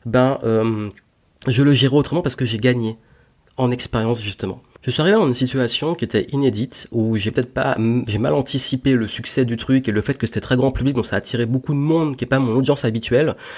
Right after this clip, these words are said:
Euh, le fait aussi que j'ai pas donné des bonnes instructions sur la modération et que, voilà, euh, j'ai été pris sur une situation inédite que j'ai peut-être sur l'instant T, avec le recul, mal géré.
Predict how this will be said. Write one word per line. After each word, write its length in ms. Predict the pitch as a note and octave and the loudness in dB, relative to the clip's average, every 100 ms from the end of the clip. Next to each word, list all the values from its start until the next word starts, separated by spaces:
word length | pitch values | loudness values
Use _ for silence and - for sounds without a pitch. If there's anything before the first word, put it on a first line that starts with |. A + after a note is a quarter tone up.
| - - | -14 -2
Euh, 140 | A2 | 2
le 100 | A2+ | 4
fait 220 | B2+ D3+ C#3 | 2 0 -2
aussi 240 | - D#3+ | -4 0
que 100 | B2+ | 2
j'ai 80 | A#2 | 4
pas 100 | C3 | 4
donné 140 | D#3 | 4
des 100 | A#2+ | 4
bonnes 240 | A#2 E3 C#3+ | 4 2 0
instructions 560 | C3 - B2+ - D3 | -6 -8 -10 -4 -4
sur 160 | C3 G#2 | -4 -6
la 120 | G2 | -4
modération 720 | A2+ D#3+ D3+ B2 A#2+ - C#3 - - - - | -4 -2 0 -2 -2 -4 -4 -6 -18 -18 -4
et 160 | A#2 | -2
que, 380 | A#2 B2 C3 C#3+ - | 0 4 6 4 2
voilà, 500 | A2 G#2 G2 A#2 - | 2 2 2 0 -2
euh, 200 | G2 F#2+ | -2 -2
j'ai 220 | F#2+ A2+ | -2 -2
été 180 | A#2 A2+ | -2 -4
pris 260 | - A#2 B2 | -4 -2 -2
sur 220 | - G#2+ | -4 -6
une 60 | G#2 | -6
situation 440 | - G2+ - A2 - | -6 -6 -4 -6 -2
inédite 540 | A#2+ A#2 A#2+ - - | 0 2 0 -2 -2
que 200 | F3 E3+ | 2 2
j'ai 160 | A#2+ B2+ | 2 0
peut-être 460 | B2+ C3+ C3+ - | 0 -2 -2 -6
sur 180 | - B2+ | -6 -2
l'instant 300 | A#2 A#2 B2 | -2 -2 -4
T, 240 | A#2 C#3 C3 - - | 0 0 -2 -18 -6
avec 300 | G2+ A2 C3 | -2 0 2
le 100 | D3+ | 4
recul, 480 | C3+ C3 - C3+ - | 4 4 2 2 2
mal 260 | G2+ A#2 B2+ | 0 2 2
géré. 400 | A2 G#2 G2+ | 0 -2 -2